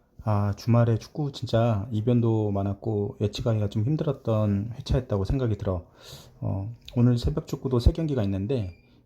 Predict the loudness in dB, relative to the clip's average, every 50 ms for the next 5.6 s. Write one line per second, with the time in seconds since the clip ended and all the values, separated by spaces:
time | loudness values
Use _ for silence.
0 | _ -6 -2 0 0 0 0 0 0 0 -2 -2 -2 0 0 -2 -2 -2 -2 -2
1 | -2 0 0 0 2 2 2 2 2 2 0 -2 -4 -8 -10 -12 -14 -14 -14 _
2 | -18 _ -4 0 2 2 4 4 4 2 2 2 0 0 0 0 -2 -4 -8 -6
3 | 0 2 4 4 4 4 2 0 0 0 -2 -2 0 -2 -2 -2 -4 -2 0 0
4 | 2 2 2 2 2 2 2 2 0 0 -2 -2 -2 -2 -2 -2 -4 -10 _ _
5 | -8 -6 -6 -2 0 2 2 2 2 -2 -8